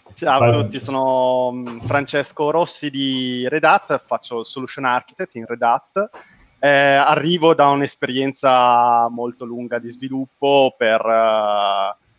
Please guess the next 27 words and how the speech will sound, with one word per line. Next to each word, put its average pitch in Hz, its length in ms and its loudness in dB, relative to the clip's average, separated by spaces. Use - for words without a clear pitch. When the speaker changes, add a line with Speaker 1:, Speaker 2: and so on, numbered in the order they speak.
Speaker 1:
vari 127 340 0
sistemi 127 400 -6
integrator 120 560 -4
e 120 40 -2
software 131 400 -8
vendor. 180 520 2
E 139 1080 4
cosa 147 220 2
mi 143 120 2
piace 131 500 -2
del 131 160 -2
mio 139 140 2
lavoro? 127 340 2
Mi 127 100 -6
piace 131 1080 2
promuovere 123 1500 0
tecnologie 135 560 -6
innovative 123 540 -4
per 117 140 -12
i 117 40 -16
nostri - 320 -12
clienti, 113 400 -10
sostanzialmente, 107 800 -20
quello 110 180 -16
che - 80 -16
ancora 117 320 -4
mi, 110 320 -12